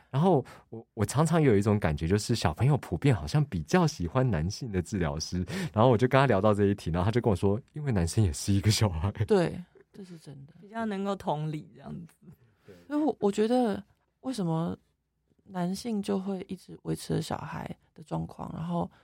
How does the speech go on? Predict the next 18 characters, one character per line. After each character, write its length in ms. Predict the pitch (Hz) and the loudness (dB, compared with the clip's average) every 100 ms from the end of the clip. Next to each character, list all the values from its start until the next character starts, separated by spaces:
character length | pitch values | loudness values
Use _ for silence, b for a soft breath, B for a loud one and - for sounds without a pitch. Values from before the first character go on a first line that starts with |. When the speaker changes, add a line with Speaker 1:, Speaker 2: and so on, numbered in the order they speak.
| b b b | b b b
Speaker 2:
女 160 | 190 165 | -18 -12
性 220 | 208 202 | -6 -4
就 100 | 190 | -2
会 80 | 185 | -4
变 180 | 190 175 | -4 -6
成 360 | 156 160 160 196 _ | -6 -8 -8 -10 _
地 140 | 180 | -20
方 200 | 165 165 | -14 -10
妈 140 | 156 156 | -10 -12
妈？ 180 | - - _ _ _ | -20 -20 _ _ _
我 60 | - | -12
跟 80 | 202 | -6
你 40 | |
讲， 160 | 180 170 _ _ _ | -4 -6 _ _ _
因 100 | 226 | -12
为 60 | |
我 80 | 202 | -6
们 260 | 156 160 | -4 -6